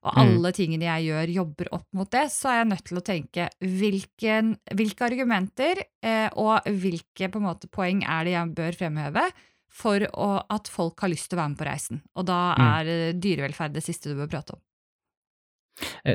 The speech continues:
Speaker 2: du treffer sikkert på noen skeptikere i kommentarfelter og sånne ting også. Hva er det du pleier å si til de?
Speaker 1: Eh,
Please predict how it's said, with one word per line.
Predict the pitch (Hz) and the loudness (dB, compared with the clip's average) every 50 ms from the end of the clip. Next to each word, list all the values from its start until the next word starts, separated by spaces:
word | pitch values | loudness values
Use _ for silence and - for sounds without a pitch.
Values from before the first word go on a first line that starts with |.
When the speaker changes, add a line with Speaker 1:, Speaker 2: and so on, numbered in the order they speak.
| 139 143 | 4 4
Speaker 2:
du | 127 139 139 | 4 4 4
treffer | 143 127 120 - 165 170 | 4 2 2 2 -4 -4
sikkert | - - 139 - 135 135 - | -4 -4 0 -2 -2 0 2
på | - 120 | 2 2
noen | 117 117 117 120 | 2 2 2 0
skeptikere | 123 - - 123 110 - - - 107 101 - 107 104 107 104 104 | 0 0 0 -2 -2 -2 -4 -4 -4 0 2 2 4 4 4 2
i | 101 | 0
kommentarfelter | - 113 113 110 117 104 98 98 - - 101 95 - - 107 104 104 104 | 0 0 0 2 2 0 0 0 -2 -4 -4 -4 -2 -2 0 2 2 2
og | 104 101 101 104 104 101 - | 2 0 0 0 -2 -2 0
sånne | - 110 101 | 0 -2 0
ting | 101 117 113 | 0 0 -2
også. | 98 101 - 156 147 | -2 0 0 2 4
Hva | 139 | 4
er | 123 117 | 4 4
det | 110 123 | 2 0
du | 123 | 0
pleier | - 113 104 | 2 0 0
å | 101 107 | 0 -2
si | - 90 90 | -4 -6 -6
til | - 107 | -2 0
de? | 113 139 - - _ _ _ - | 0 0 0 -2 _ _ _ 2
Speaker 1:
Eh, | 262 254 254 254 247 | 4 6 6 4 2